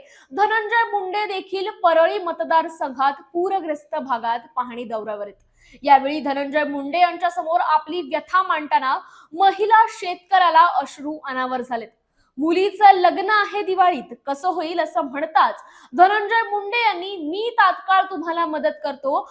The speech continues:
आणि तुमच्या मुलीचं ठरलेल्या वेळेतच लग्न होईल, मी सर्व जबाबदारी घेतो," म्हणत राष्ट्रवादीचे नेते आमदार धनंजय मुंडे यांनी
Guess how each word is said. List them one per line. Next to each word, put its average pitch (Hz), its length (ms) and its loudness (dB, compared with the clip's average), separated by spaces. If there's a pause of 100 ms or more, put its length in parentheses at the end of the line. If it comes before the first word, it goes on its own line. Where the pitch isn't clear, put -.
(180)
आणि 370 160 0
तुमच्या 403 460 4
मुलीचं 359 500 0
ठरलेल्या 330 680 0
वेळेतच 294 600 -2
लग्न 269 340 -6
होईल, 294 600 -6 (220)
मी 403 180 -2
सर्व 415 640 4
जबाबदारी 330 440 0
घेतो," 285 440 -6
म्हणत 269 680 -4
राष्ट्रवादीचे 359 960 4
नेते 285 460 -6
आमदार 240 440 0
धनंजय 285 500 -4
मुंडे 320 460 -4
यांनी 349 280 0